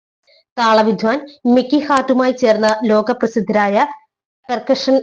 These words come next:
ആർട്ടിസ്റ്റുകളെ അംഗമാക്കി തയ്യാറാക്കിയ പ്ലാനറ്റ് ഡ്രം ആൽബത്തിലൂടെ ഈ സംഗീതജ്ഞന്റെ മികവ് ലോകമറിഞ്ഞു. ബാലചന്ദ്രൻ ചുള്ളിക്കാടിന്റെ ഗസൽ എന്ന കവിതയിലെ തബലയിൽ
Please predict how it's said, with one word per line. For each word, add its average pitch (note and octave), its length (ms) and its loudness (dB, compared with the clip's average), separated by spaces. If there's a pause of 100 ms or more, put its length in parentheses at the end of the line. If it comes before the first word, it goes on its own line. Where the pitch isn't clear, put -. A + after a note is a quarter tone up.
(160)
ആർട്ടിസ്റ്റുകളെ A3 520 0 (140)
അംഗമാക്കി G#3+ 540 -2
തയ്യാറാക്കിയ G3 580 -2 (160)
പ്ലാനറ്റ് A#3 480 0
ഡ്രം F#3 160 -2 (260)
ആൽബത്തിലൂടെ G#3+ 580 0 (360)
ഈ - 20 4 (140)
സംഗീതജ്ഞന്റെ G#3 800 0
മികവ് G3+ 340 0 (280)
ലോകമറിഞ്ഞു. F3+ 600 -2 (1900)
ബാലചന്ദ്രൻ C#4 680 2 (240)
ചുള്ളിക്കാടിന്റെ G#3 640 0 (160)
ഗസൽ A3 280 0 (140)
എന്ന G#3+ 160 2 (140)
കവിതയിലെ G3+ 440 2 (280)
തബലയിൽ G3+ 380 2